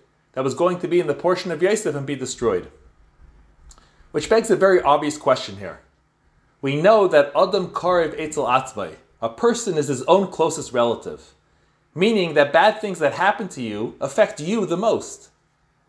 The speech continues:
If that is the case, then Yosef should have cried about the destruction of Shilai that was in his portion, and Binyamin should have cried over the two temples that were going to be destroyed in his portion. Why was it the reverse?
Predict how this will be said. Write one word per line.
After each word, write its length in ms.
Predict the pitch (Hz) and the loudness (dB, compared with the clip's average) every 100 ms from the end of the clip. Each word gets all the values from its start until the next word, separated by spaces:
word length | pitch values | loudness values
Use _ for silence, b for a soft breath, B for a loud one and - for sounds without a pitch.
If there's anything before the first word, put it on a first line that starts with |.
| _ | _
If 100 | 131 | -6
that 180 | 185 196 | 4 4
is 120 | 247 | 4
the 100 | 170 | -2
case, 640 | 147 - 95 107 - - - _ _ _ - | -4 -4 -8 -8 -12 -14 -18 _ _ _ -6
then 100 | 147 | 0
Yosef 360 | 151 233 233 185 | 4 4 2 0
should 160 | - | 2
have 140 | 175 123 | 0 0
cried 400 | - 175 185 170 | 0 4 6 4
about 280 | 151 151 151 | 4 2 2
the 60 | |
destruction 600 | 135 123 - 175 170 147 | -6 -6 -2 -2 -2 -6
of 100 | 123 | -6
Shilai 720 | - 175 175 147 127 107 101 - B | -6 -4 0 4 4 4 0 -8 B
that 140 | 143 143 | 2 6
was 140 | 139 | 6
in 100 | 123 | 2
his 260 | - 165 170 | 0 -2 0
portion, 600 | 123 113 - 107 123 175 - b b b | 0 0 -2 -8 -10 -14 -20 b b b
and 180 | 139 147 | -4 -2
Binyamin 600 | 147 143 202 226 180 196 - _ _ | 0 4 4 4 -2 -4 -10 _ _
should 220 | - 180 | 0 2
have 120 | 170 | 2
cried 380 | 170 180 151 175 | 0 4 6 6
over 160 | 165 160 | 4 0
the 100 | 151 | -2
two 200 | 151 214 | -2 -8
temples 560 | - 147 143 156 175 | -2 -2 0 -2 -2
that 100 | 160 | -2
were 80 | 147 | -2
going 260 | 139 156 170 | 2 2 0
to 80 | 147 | -6
be 120 | 160 | -8
destroyed 520 | 156 156 - 170 180 | -8 -8 -2 0 0
in 100 | 180 | 0
his 220 | 160 302 | -2 -4
portion. 440 | - 123 101 - - _ _ _ _ _ _ _ - | 0 0 0 -6 -14 _ _ _ _ _ _ _ 0
Why 200 | 135 233 | 6 6
was 180 | 240 226 | 4 -2
it 100 | 185 | -2
the 100 | 190 | 0
reverse? 640 | 185 151 107 - - | 0 -2 -4 -6 -20